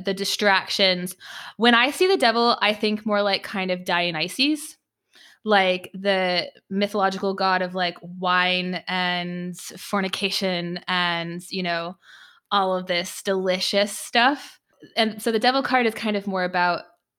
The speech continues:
accepting that everybody's gonna have those vices and then figuring out how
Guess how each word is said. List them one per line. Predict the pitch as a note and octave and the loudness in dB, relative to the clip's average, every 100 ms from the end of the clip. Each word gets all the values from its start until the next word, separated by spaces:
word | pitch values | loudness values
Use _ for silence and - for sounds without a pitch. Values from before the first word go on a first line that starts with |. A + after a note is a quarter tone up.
| _ | _
accepting | G3+ - - - F#3+ G3+ G3 | 0 0 -2 -2 0 0 0
that | F#3+ | 0
everybody's | F#3 F#3 F#3 F#3 F#3 | -2 -2 -2 -2 -4
gonna | F#3 F3+ | -4 -4
have | - E3+ E3 E3+ E3+ - _ _ _ _ _ _ _ _ _ - | -2 0 2 0 -4 -18 _ _ _ _ _ _ _ _ _ -4
those | F3+ F3+ | -2 0
vices | E3+ F3+ - G4 G4 - - _ _ _ _ _ - | 2 2 2 2 0 -6 -14 _ _ _ _ _ 0
and | G#3 G3+ | 2 2
then | G3 F#3+ F#3+ | 2 2 2
figuring | F#3+ - G3+ F#3+ F#3 F#3 | -2 -2 0 2 0 2
out | F3+ F3+ F3 - | 2 2 0 -4
how | - F#3 F3 F3+ F3 F3 F3 E3+ | -2 0 2 4 2 0 -4 -8